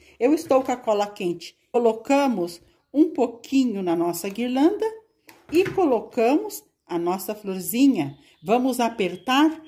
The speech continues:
bem, mas é bem apertado. Isso, porque essas florzinhas, elas são duráveis e a nossa guirlanda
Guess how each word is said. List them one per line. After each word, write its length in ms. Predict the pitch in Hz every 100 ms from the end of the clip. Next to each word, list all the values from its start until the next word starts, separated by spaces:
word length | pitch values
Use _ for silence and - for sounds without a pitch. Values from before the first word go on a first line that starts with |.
| _
bem, 840 | - 139 139 208 247 233 185 165 160 _ _
mas 280 | 180 170 208
é 80 |
bem 600 | 175 151 165 254 403 453
apertado. 960 | 415 415 381 370 - 196 151 143 - - -
Isso, 800 | 226 240 220 - - - 135 - _ _ _
porque 240 | 208 202 233
essas 440 | 240 311 254 240
florzinhas, 760 | - 175 165 - 277 370 330 - _ _
elas 300 | 190 190 185
são 300 | - 185 175
duráveis 760 | 208 285 277 349 427 403 - - _ -
e 140 | 330
a 60 | 330
nossa 340 | 262 262 262
guirlanda 580 | 262 233 196 247 285